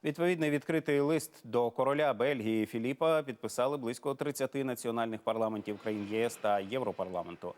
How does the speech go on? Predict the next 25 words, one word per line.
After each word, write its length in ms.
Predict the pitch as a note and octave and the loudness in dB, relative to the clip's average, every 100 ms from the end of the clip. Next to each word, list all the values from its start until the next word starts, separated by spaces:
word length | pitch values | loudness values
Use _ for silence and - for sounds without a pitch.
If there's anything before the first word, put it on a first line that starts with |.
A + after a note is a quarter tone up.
| - - - _ | -14 -20 -20 _
Вони 180 | C#3+ E3 | -2 0
наголошують, 540 | D#3+ C#3+ E3 - G#2 - | 2 2 0 -2 -6 -6
що 260 | - A2 | -2 -2
Бельгія, 520 | F#2+ C#3 C#3+ G#2+ G2 | 0 0 0 0 -2
де 200 | F#2 G2+ | -2 -4
зберігається 600 | F#2 G#2 G#2 C3 B2+ A#2+ | -4 -2 0 0 0 -2
найбільша 600 | A2+ A2+ C#3 C#3+ D#3+ B2+ | -2 0 -2 -2 -4 -4
частина 420 | A2 A2 - G#2+ F#2 | -6 -6 -6 -6 -6
цих 180 | G#2 - | -8 -4
коштів, 420 | D#3+ - B2+ G#2+ - - - | -4 -2 -4 -4 -8 -20 -10
має 260 | D3+ D#3 D3+ | -2 0 0
продемонструвати 840 | D3+ C#3+ C3+ C3 - B2+ C#3+ - | 0 0 -2 -4 -2 0 0 0
європейську 640 | A2+ A#2 A#2+ A2+ C#3+ - A#2 | -4 0 -2 0 -2 0 -2
рішучість 680 | G#2+ D#3+ D#3+ F#2 - - | -2 -4 -6 -10 -12 -8
і 160 | A#2 A#2 | -6 -4
перетворити 580 | A2 G#2 G#2 A#2 - G#2 | -2 -4 -2 -2 -2 -4
ці 140 | G#2+ | -2
активи 420 | G2+ - B2+ A#2+ | -4 -2 -4 -2
на 200 | G2 G#2+ | 0 0
реальну 360 | A2 G#2+ A#2+ A#2 | 2 2 2 -2
підтримку 460 | A2 G#2 A#2 A#2+ A2 | -6 -4 -4 -2 -2
української 540 | G#2+ A2+ - A2+ A2 | -2 -2 -2 0 0
оборони 520 | G#2 G#2 G#2 A2 A#2+ | 0 -2 0 0 -2
та 260 | - G#2+ G#2+ | 0 0 0
відбудови. 560 | A2 A2+ A#2+ C3 A#2 | -2 -4 -2 0 0